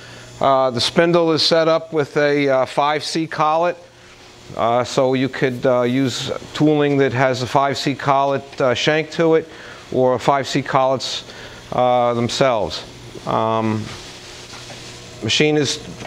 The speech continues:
uh, basically be able to use by hand like I'm doing here right now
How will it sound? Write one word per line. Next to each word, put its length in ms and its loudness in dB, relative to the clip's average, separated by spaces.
uh, 140 0
basically 360 2
be 180 4
able 180 0
to 80 2
use 300 4
by 180 2
hand 320 0
like 220 0
I'm 100 -4
doing 320 0
here 220 2
right 200 2
now 460 -2